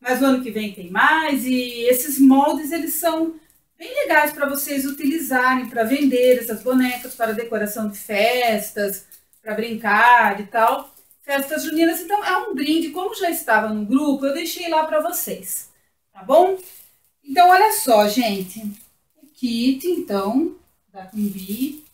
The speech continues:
vai corpinho, vai tudo, vai a parte de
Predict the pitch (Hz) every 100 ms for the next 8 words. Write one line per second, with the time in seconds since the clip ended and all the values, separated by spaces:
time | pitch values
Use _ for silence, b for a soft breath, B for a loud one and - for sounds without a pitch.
0 | _ _ _ - 220 226 220 190 185 226
1 | 247 214 214 208 202 202 262 220 220 214
2 | _ - 190 247 247 233 220 220 214 208
3 | 208 240 240 233 196 214 220 208 202 190
4 | 180